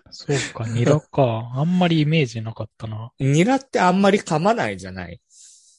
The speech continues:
Speaker 1: うん、まあけど、確かに、シャキシャキのまま飲み込んじゃう可能性はあるね。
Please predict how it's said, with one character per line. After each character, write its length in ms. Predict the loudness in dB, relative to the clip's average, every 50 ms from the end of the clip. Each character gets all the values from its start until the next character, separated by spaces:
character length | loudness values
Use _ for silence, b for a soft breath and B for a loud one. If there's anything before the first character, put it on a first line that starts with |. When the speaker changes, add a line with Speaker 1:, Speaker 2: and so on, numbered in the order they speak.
| b _ -10
Speaker 1:
う 60 | -8
ん、 360 | -6 -6 -6 -6 -6 -6 -2
ま 240 | 0 0 0 2 0
あ 60 | -2
け 140 | 0 0 0
ど、 300 | 0 2 0 -2 -4 -6 -4
確 220 | -4 -4 -4 -4
か 140 | -6 -6 -6
に、 160 | -6 -6 -10 -12
シ 140 | -6 -4 -4
ャ 40 | -4
キ 160 | -2 2 4
シ 60 | 6
ャ 80 | 6 6
キ 140 | 4 2 2
の 100 | 2 0
ま 140 | 0 0
ま 160 | 0 -2 -4 -4
飲 140 | -4 -4
み 160 | -4 -4 -6 -6
込 260 | -4 -4 -4 -2 -4
ん 40 | -2
じ 100 | 0 0
ゃ 60 | 0
う 100 | 0 -2
可 140 | -2 -4 -4
能 120 | -4 -4
性 160 | -4 0 2 4
は 180 | 4 4 4
あ 20 | 2
る 220 | 0 -4 -4 -4
ね。 240 | -6 -6 -6 -8